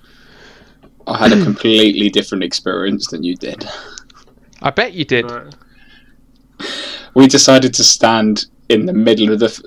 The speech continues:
Speaker 1: well, basically on the field. You know the, the tiny little mound, uh, on the side of the grasslands?
Speaker 2: Yeah.
Speaker 3: Yeah.
Speaker 1: We all just sat there,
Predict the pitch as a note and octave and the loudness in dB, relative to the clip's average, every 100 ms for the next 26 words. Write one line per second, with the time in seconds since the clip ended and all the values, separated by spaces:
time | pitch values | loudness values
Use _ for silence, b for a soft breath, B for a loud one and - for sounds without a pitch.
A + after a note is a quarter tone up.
0 | G2+ B2 G#2+ G2+ A#2+ A2+ F#2 G#2+ G2+ G2 | -8 -2 0 4 4 2 0 0 0 0
1 | A2 G2 F#2+ G#2 A#2+ C3 B2+ A#2+ A2+ G#2+ | 0 0 -2 -2 4 4 6 6 6 4
2 | A2 - A#2+ A2+ G#2+ G2+ A2 G#2+ G2+ G2 | 0 2 2 2 2 2 2 2 0 -2
3 | G2 - - F#2 E2+ - - G2 - - | -4 -10 -8 -6 -6 -8 -8 -8 -6 -4
4 | - F#2+ F2+ G#2 F#2+ - G2+ G2 - C2+ | -2 -2 -4 -10 -10 -4 -2 -2 -6 -10
5 | - - - _ _ _ - B2+ A#2+ - | -12 -12 -12 _ _ _ -4 -2 -2 -8
6 | - _ _ _ _ _ - A#2 C3 A#2 | -20 _ _ _ _ _ -18 -10 0 6
7 | B2 B2+ B2 - - A2+ - A2 A2 B2 | 6 6 4 4 4 2 0 0 2 0